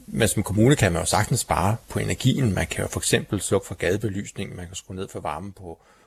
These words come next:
rådhus og på skolerne. Man kan, kan man sige, sætte graderne ned i, i, øh, i, i vandet i svømmehallerne. Altså, man kan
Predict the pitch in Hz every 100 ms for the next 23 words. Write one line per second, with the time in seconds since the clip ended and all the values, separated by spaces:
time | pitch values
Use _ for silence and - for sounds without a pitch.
0 | _ - 101 90 113 - - 127 - 120
1 | 135 135 131 123 101 98 92 101 _ _
2 | _ _ - 104 95 98 101 - 92 98
3 | 113 104 120 110 104 - 101 101 101 95
4 | 95 - 123 98 _ _ _ 320 117 110
5 | 120 117 98 123 143 131 107 107 110 101
6 | 113 113